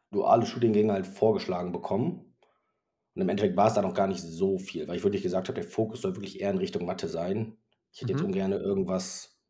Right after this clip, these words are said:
Speaker 1: weiß ich nicht, B W L, V W L-mäßiges gehabt, weil da ist ja auch Mathe, aber das ist ja am Ende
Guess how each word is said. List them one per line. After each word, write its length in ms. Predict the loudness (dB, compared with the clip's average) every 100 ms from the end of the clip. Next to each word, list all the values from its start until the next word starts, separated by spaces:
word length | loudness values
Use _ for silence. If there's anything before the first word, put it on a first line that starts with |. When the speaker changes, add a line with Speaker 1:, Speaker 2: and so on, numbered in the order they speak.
| _ _
Speaker 1:
weiß 140 | -12
ich 60 | -10
nicht, 200 | -12 -6
B 200 | 0 0
W 120 | 0
L, 240 | -2 -4 -4
V 280 | -2 -2
W 60 | 0
L-mäßiges 560 | -2 -2 -4 -4 -10 -6
gehabt, 220 | -6 -4
weil 100 | -2
da 80 | -2
ist 80 |
ja 100 | -2
auch 140 | -4 -4
Mathe, 280 | -6 -4 -4
aber 120 | -6
das 100 | -8
ist 60 |
ja 80 | -10
am 80 | -10
Ende 320 | -10 -10 -12